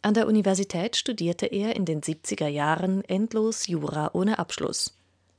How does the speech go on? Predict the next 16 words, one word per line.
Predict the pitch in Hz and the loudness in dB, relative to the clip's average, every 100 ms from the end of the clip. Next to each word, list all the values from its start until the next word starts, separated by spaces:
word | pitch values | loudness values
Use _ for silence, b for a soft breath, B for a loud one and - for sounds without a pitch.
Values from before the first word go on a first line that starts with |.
| b b b b | b b b b
Er | - 214 | -2 0
war | 240 277 | 0 0
Performancekünstler | 196 185 208 220 214 - 190 - - 185 | -2 0 2 2 0 0 0 0 -2 -2
und | 226 220 | -2 -2
gründete | - 180 180 208 233 | -2 0 0 -2 -2
zusammen | 190 165 156 180 196 | 0 2 2 2 2
mit | 165 | 0
dem | 147 139 | -4 -4
Klangtüftler | - 175 170 - 185 - 180 165 | -4 -2 -2 -2 -4 -2 -2 -2
Boris | 160 147 156 | -2 -4 -6
Blank | - 160 165 233 - B B B _ | -4 -2 -2 -2 -8 B B B _
die | 214 | -2
international | 254 254 220 202 202 185 165 | 0 2 0 0 0 0 0
erfolgreiche | - 170 156 147 - 160 160 175 | -2 -2 -4 -4 -2 -4 -2 -4
Technoband | 175 240 185 170 151 196 220 | -4 -2 -2 -2 0 0 0
Yellow. | 185 151 143 | 0 0 -2